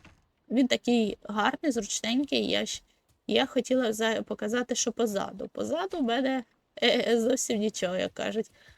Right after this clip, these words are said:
Але я вам показала, як кажуть. Але це таке ж, е, шутки, е, шутки шутками. Але я ще хотіла показати, бачите, насипи.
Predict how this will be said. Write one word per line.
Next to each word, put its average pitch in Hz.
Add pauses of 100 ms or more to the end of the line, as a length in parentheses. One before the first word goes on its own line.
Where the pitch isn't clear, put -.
(160)
Але 339
я 247
вам 233
показала, 196
як -
кажуть. 190 (240)
Але 294
це -
таке -
ж, -
е, 220
шутки, -
е, 202
шутки -
шутками. 349 (520)
Але 233
я 220
ще -
хотіла 202
показати, 202
бачите, 196
насипи. -